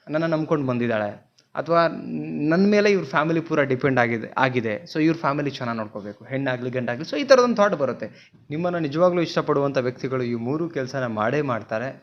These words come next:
ಏನಕ್ಕೋಸ್ಕರ? ಆ ಒಂದು ಪ್ರೀತಿಗೋಸ್ಕರ. ಹಾಗಿದ್ಮೇಲೆ ಏನು ಆ ಮೂರು ಕೆಲ್ಸ ಅನ್ನೋದನ್ನ ನೋಡ್ತಾ ಹೋಗೋಣ. ನಮ್ ಚಾನಲ್‌ಗೆ ಹೊಸಬರಾಗಿದ್ರೆ ಸಬ್ಸ್ಕ್ರೈಬ್ ಮಾಡ್ಕೊಳ್ಳಿ, ಆದಷ್ಟು ಬೇಗ ಇಪ್ಪತ್ತು ಸಾವಿರ ಕಂಪ್ಲೀಟ್ ಆಗ್ಲಿ.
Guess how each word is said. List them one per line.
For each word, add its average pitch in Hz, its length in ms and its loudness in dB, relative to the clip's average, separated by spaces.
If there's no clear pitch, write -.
ಏನಕ್ಕೋಸ್ಕರ? 135 600 -4
ಆ 117 40 -8
ಒಂದು 123 200 -4
ಪ್ರೀತಿಗೋಸ್ಕರ. 127 680 -8
ಹಾಗಿದ್ಮೇಲೆ 143 600 -2
ಏನು 156 260 0
ಆ 143 40 2
ಮೂರು 127 280 -2
ಕೆಲ್ಸ 113 280 -6
ಅನ್ನೋದನ್ನ 117 340 -4
ನೋಡ್ತಾ 143 280 -2
ಹೋಗೋಣ. 131 300 -2
ನಮ್ 123 120 -4
ಚಾನಲ್‌ಗೆ 131 300 -2
ಹೊಸಬರಾಗಿದ್ರೆ 127 680 -2
ಸಬ್ಸ್ಕ್ರೈಬ್ 131 440 -6
ಮಾಡ್ಕೊಳ್ಳಿ, 120 380 -2
ಆದಷ್ಟು 131 260 -6
ಬೇಗ 131 120 -2
ಇಪ್ಪತ್ತು 123 400 -2
ಸಾವಿರ 120 160 0
ಕಂಪ್ಲೀಟ್ 117 380 -6
ಆಗ್ಲಿ. 120 420 -8